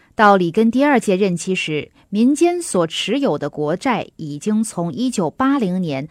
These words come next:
占G D P的百分之二十六，大幅提升到一九八九年的百分之四十一，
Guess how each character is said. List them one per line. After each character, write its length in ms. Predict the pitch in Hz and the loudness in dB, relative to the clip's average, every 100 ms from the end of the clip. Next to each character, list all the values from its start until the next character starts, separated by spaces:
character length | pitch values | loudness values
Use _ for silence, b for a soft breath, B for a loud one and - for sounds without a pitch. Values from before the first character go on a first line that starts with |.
| B | B
占 320 | - 226 190 180 | 0 2 4 0
G 140 | 220 | 0
D 120 | 233 | -2
P 180 | 226 240 | 0 0
的 100 | 165 | 0
百 200 | 160 139 | 0 -2
分 160 | 160 220 | 0 0
之 100 | 302 | 2
二 160 | 285 | 0
十 140 | 233 190 | 0 -2
六， 260 | 277 240 b b b | 0 0 b b b
大 260 | 349 269 175 | 0 0 -2
幅 240 | - 170 | -4 -6
提 240 | - 175 185 | -6 -4 -2
升 260 | 240 247 | 0 2
到 260 | 247 180 - | 4 2 0
一 200 | - 240 | -2 -2
九 240 | 233 185 123 | -2 -4 -4
八 300 | 240 247 254 | -2 0 0
九 220 | 185 151 | -2 -4
年 260 | 147 135 | -6 -6
的 180 | 180 147 b _ | -4 -4 b _
百 240 | 180 147 127 | -6 -6 -6
分 200 | 180 190 | -6 -2
之 160 | 190 | -2
四 220 | 147 - 143 | -4 -4 -6
十 200 | - 147 | -6 -8
一， 260 | 170 185 | -8 -10